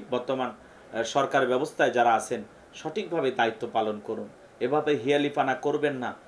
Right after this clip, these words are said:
মানুষের জীবন নিয়ে খেলবেন না। একটু আপনাদের জায়গা থেকে সঠিকভাবে দায়িত্ব পালন করুন,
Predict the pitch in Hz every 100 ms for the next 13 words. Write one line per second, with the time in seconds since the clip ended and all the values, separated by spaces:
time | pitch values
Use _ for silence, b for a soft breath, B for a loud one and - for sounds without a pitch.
0 | - - 117 120 127 110 113 110 110 110
1 | 104 - 104 101 101 98 - - - -
2 | - - 277 - - - 127 - - -
3 | - 139 - 175 190 196 143 143 147 156
4 | 147 139 151 - 254 277 254 196 170 160
5 | - - 123 123 117 107 113 104